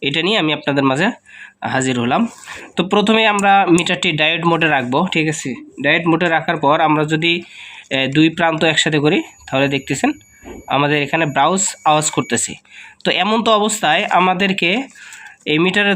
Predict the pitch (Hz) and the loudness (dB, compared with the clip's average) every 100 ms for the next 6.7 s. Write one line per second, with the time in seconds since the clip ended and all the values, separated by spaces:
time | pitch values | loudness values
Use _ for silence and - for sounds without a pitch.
0 | 180 190 202 170 156 208 233 - - 175 | 0 0 2 2 2 0 -4 -10 -8 -4
1 | 220 226 117 87 _ _ - 143 160 156 | -2 0 -2 -6 _ _ -6 -2 0 0
2 | 151 160 165 165 - - - - - - | 0 2 0 -2 -12 -10 -8 -8 -10 -18
3 | _ _ _ _ _ _ _ _ _ _ | _ _ _ _ _ _ _ _ _ _
4 | - - 170 196 208 208 269 - - - | -8 -2 0 2 2 4 2 -2 -12 -4
5 | 131 156 147 160 120 98 - 135 165 190 | 0 0 0 0 -2 -8 -6 -2 0 2
6 | 220 190 190 196 180 170 175 | 2 4 2 0 0 0 2